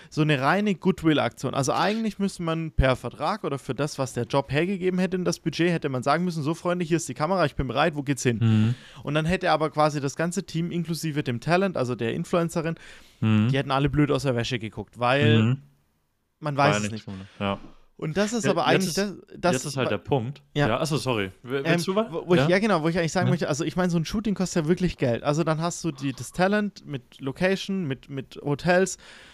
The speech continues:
Speaker 1: mit den Klamotten, mit dem Team, das da ist, plus Fotograf, plus Filmer.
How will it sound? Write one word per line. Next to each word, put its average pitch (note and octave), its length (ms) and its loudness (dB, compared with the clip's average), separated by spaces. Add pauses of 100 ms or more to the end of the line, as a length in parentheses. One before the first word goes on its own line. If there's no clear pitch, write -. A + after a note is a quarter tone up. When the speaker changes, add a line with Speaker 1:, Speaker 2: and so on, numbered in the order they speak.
(220)
Speaker 1:
mit - 420 -4
den C#3 320 0
Klamotten, F3+ 640 0
mit D3 160 -4
dem C#3 200 -6
Team, F#3+ 240 0
das E3 180 -2
da D#3 200 4
ist, D#3 140 -2
plus - 240 -2
Fotograf, D3 640 2
plus D#3 240 -4
Filmer. D3+ 400 2